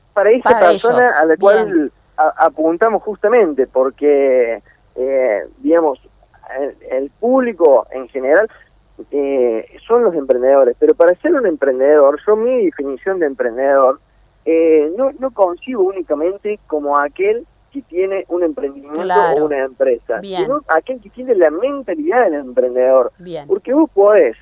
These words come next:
Speaker 1: por ejemplo, estar estudiando en la facultad,
Speaker 2: Sí.
Speaker 1: pero vos llegás a tu casa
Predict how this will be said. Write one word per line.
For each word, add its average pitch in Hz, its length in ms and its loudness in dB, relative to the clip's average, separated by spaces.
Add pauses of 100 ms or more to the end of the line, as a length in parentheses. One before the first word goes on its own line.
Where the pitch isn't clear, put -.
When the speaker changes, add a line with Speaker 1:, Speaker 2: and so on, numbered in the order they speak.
(100)
Speaker 1:
por 135 160 -2
ejemplo, 120 640 -6 (260)
estar - 320 -4
estudiando 175 460 0
en 151 80 0
la 139 60 -4
facultad, 196 600 0 (240)
Speaker 2:
Sí. - 320 -20 (240)
Speaker 1:
pero 294 220 -2
vos 302 180 0
llegás 277 240 4
a 247 40 2
tu 240 180 -12
casa 262 580 2